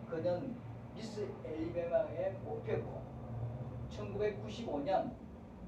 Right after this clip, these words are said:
엘리베마 대표로 미스 아메리카 대회에 출전해서 우승하게 된 것입니다. 사람들은 그녀에게 힘들어 포기하고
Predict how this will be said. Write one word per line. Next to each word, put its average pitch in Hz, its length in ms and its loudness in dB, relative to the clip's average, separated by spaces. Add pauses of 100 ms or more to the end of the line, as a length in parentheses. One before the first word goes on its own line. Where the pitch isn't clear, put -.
(140)
엘리베마 202 600 6
대표로 226 520 0
미스 220 360 -2
아메리카 185 1040 2 (100)
대회에 135 540 -2 (100)
출전해서 196 720 -6 (400)
우승하게 226 580 -4
된 113 140 -4 (240)
것입니다. - 420 -10 (2250)
사람들은 233 580 10
그녀에게 226 720 12
힘들어 233 640 10 (120)
포기하고 190 800 4